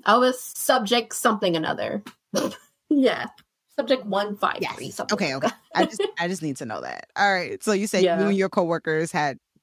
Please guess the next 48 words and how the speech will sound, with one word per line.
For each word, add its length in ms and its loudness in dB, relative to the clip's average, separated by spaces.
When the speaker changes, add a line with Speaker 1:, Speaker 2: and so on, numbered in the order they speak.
Speaker 2:
donated 380 -2
your 120 -2
paint. 180 -4
Speaker 1:
Like, 160 4
I 100 6
didn't 180 2
have 120 2
to 60 0
smell 260 0
it 120 -4
since 140 -2
I 120 4
was 120 -4
a 40 -4
donor. 440 -8
There 220 2
were 180 2
other 240 2
people 300 0
who 120 2
were, 100 2
um, 480 0
coworkers 520 2
as 120 -4
well 220 4
as 360 -2
outside 460 -2
people. 600 -4
And 80 2
so 120 2
then 120 2
what 120 0
they 140 2
would 200 0
do 200 0
was 160 0
they 120 0
cut 360 -4
out 300 -4
the 80 -4
<laughs> 0 -
crotches. 800 0
Speaker 2:
Yes. 520 4
Speaker 1:
And 120 2
then 120 2
they 100 2
would, 180 4
like, 320 2